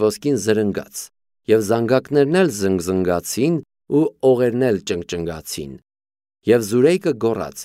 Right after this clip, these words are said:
«Խաբեությունդ բացվեց, ով սրիկա, կնոջ կերպարանք ընդունած, օիններս սարքում իմ գլխին, դե առ քեզ, սա է քո բաժինը»։ Եվ ձկնավաճառն Ալիի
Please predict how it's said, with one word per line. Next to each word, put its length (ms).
«Խաբեությունդ 800
բացվեց, 640
ով 240
սրիկա, 560
կնոջ 360
կերպարանք 640
ընդունած, 540
օիններս 640
սարքում 500
իմ 140
գլխին, 440
դե 100
առ 240
քեզ, 300
սա 260
է 140
քո 240
բաժինը»։ 460
Եվ 240
ձկնավաճառն 880
Ալիի 240